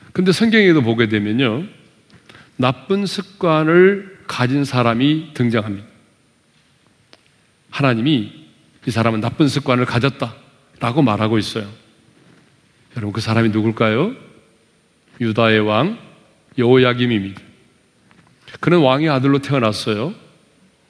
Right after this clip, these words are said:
호화로운 생활을 했어요. 부족함이 없었어요. 그렇지만 성경에 그는 아주 나쁜 습관을 가진 사람으로 기록되어 있습니다.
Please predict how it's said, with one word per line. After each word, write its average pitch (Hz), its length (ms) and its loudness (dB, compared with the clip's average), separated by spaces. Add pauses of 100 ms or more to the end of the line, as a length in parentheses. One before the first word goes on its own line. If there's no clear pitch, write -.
(180)
호화로운 165 340 2
생활을 151 400 2
했어요. 120 380 -2 (880)
부족함이 175 520 2
없었어요. 160 540 -2 (1080)
그렇지만 170 640 0 (280)
성경에 117 640 -2 (920)
그는 147 440 0 (400)
아주 117 300 0
나쁜 117 460 -2
습관을 156 800 -2
가진 123 280 0
사람으로 117 720 -2 (200)
기록되어 117 420 0
있습니다. 101 400 -8